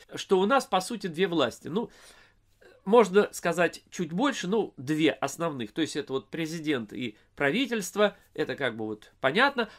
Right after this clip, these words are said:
А вторая власть какая? А вторая власть — это Ц Б, Центральный банк, который никакого отношения к правительству и к президенту, и вообще к нашей стране не имеет.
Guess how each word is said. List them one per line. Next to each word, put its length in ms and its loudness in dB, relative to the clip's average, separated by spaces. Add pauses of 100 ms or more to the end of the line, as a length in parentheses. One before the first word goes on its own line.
А 100 4
вторая 360 4
власть 280 -2
какая? 480 -4
А 180 2
вторая 520 0
власть — 380 0
это 280 -4
Ц 240 -8
Б, 340 -6 (200)
Центральный 600 0
банк, 340 -4
который 280 -8
никакого 580 4
отношения 500 -4
к 60 -16
правительству 720 -4 (300)
и 300 0 (100)
к 80 -20
президенту, 800 -2 (180)
и 80 -4
вообще 240 0
к 100 -14
нашей 360 0
стране 460 -6
не 300 -4
имеет. 520 -8